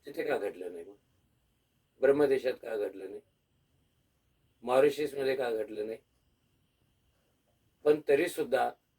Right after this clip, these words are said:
तर्कासाठी हा एक विषय सांगितला जातो आणि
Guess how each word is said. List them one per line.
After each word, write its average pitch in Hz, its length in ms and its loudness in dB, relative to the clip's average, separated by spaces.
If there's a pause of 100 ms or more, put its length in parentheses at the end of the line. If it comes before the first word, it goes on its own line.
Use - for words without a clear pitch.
तर्कासाठी 123 680 -2
हा 117 240 -4
एक 120 240 -2
विषय 113 320 -4 (460)
सांगितला 127 500 2
जातो 113 360 0
आणि 117 320 -4